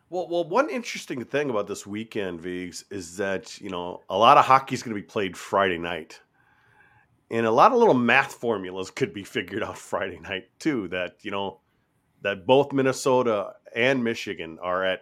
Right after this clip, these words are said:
one and four, and they're going nowhere no matter what happens. So there's,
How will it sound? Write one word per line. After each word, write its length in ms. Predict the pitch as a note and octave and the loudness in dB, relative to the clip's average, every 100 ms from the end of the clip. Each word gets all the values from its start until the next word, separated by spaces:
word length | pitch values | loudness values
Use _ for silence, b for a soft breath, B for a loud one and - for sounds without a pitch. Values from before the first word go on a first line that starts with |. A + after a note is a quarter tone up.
| D#2 | -6
one 240 | F2 A#2 | -4 -2
and 120 | A#2+ | -2
four, 360 | - A#2+ A2 F2 | -6 -4 -2 -4
and 180 | E2+ F2+ | -6 -6
they're 120 | G#2+ | -6
going 480 | G2+ G#2 G2 E2 D#2 | -4 -4 -4 -8 -8
nowhere 420 | F#2+ A2 A2 E2 | -8 -6 -8 -8
no 100 | F2+ | -8
matter 300 | F#2+ G2 F2+ _ | -8 -6 -8 _
what 220 | F2+ G2 G2+ | -6 -6 -4
happens. 720 | F#2+ F#2 - D2 _ - - _ _ _ _ _ _ _ _ - | -4 -6 -10 -20 _ -20 -20 _ _ _ _ _ _ _ _ -16
So 500 | - C#3 B2+ A#2+ - _ _ _ | -6 -2 0 -2 -10 _ _ _
there's, 420 | B3 F4 - - | -8 -8 -8 -14